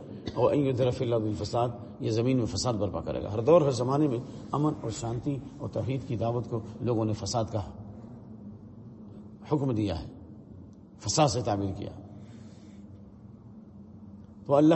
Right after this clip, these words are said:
تعالیٰ نے کیا فرمایا؟ اس بندے نے کہا کہ "اتقتلون رجلا ان یقول ربی اللہ"، کہ ایسے آدمی کو قتل کرتے ہو جو کہتا ہے کہ میرا رب اللہ ہے، "وقد جاءکم بالبینات من ربکم"،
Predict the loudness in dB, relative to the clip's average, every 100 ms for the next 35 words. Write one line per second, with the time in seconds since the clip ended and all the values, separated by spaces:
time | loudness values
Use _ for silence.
0 | 10 8 8 8 6 6 4 4 2 -2
1 | -10 -12 -12 -14 -16 -16 -8 -4 2 4
2 | 8 8 6 4 2 2 0 0 0 2
3 | 8 8 8 6 6 6 4 4 4 4
4 | 4 6 4 6 6 8 6 2 -6 -12
5 | -14 -16 -16 -16 0 2 4 6 8 8
6 | 8 8 4 4 2 2 4 4 4 0
7 | 2 2 2 2 4 6 4 6 4 2
8 | -4 -12 -14 -14 -16 -14 -14 -14 -16 -16
9 | -16 -18 -18 -18 -16 -18 -18 -18 -18 -18
10 | -12 2 4 8 8 8 4 4 4 4
11 | 4 4 4 4 4 4